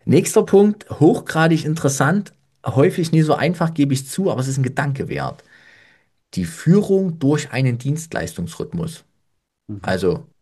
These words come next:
Speaker 1: im ersten Quartal hast du deinen großen Termin für Balayage, All-In und alles neu. Und im zweiten Quartal kommst du zum Auffrischungstermin.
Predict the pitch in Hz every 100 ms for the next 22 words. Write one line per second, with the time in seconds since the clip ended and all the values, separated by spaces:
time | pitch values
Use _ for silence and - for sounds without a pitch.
0 | - 92 - 147 - 165 160 147 143 147
1 | 147 107 101 110 92 87 90 95 - 101
2 | 131 160 170 160 156 165 185 202 185 -
3 | 95 90 92 92 90 90 113 160 160 -
4 | - 107 135 143 - 147 175 160 104 -
5 | 131 156 - 117 143 208 - _ _ _
6 | _ _ _ _ - 117 113 101 - 113
7 | 175 160 147 139 135 135 135 110 - -
8 | - 98 90 - 104 165 - - 165 185
9 | 175 165 175 170 202 240